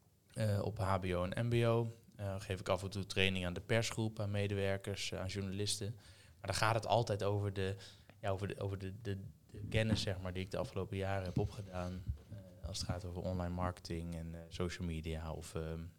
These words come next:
ja, hoe krijg je je werk gedaan in minder tijd?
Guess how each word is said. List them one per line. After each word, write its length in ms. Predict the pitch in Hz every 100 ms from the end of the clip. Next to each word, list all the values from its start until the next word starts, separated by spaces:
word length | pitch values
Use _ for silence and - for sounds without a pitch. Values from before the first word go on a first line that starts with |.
| _ -
ja, 120 | 82
hoe 100 | 80
krijg 240 | 80 87 87
je 80 | 90
je 100 | 82
werk 260 | 85 82
gedaan 320 | - 87 80
in 80 | 82
minder 260 | 87 82 78
tijd? 400 | 95 82 113